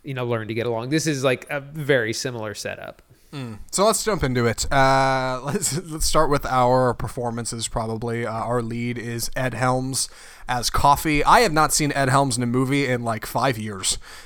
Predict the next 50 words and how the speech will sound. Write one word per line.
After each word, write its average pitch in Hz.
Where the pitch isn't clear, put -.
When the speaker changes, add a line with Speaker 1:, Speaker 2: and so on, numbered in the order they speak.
Speaker 2:
And 190
he's 254
been 285
making 254
movies. 165
He's 151
been 170
doing 202
kinda, 156
kinda 160
more, 135
uh, 123
indie 151
stuff. -
He, 135
he's 131
had 135
some 120
roles, 127
voice 131
roles 135
on, 117
on, 117
uh, 110
animated, 139
you 135
know, 123
adult 123
animated 123
shows. 120
BoJack 123
Horseman, 127
most 131
notably, 123
he 123
was 120
in 123
a 147
few 127
<laughs> 143
times. 135
But 220
for 269
the 269
most 320
part, 233
he's 262
kinda 466
just 175
been, 139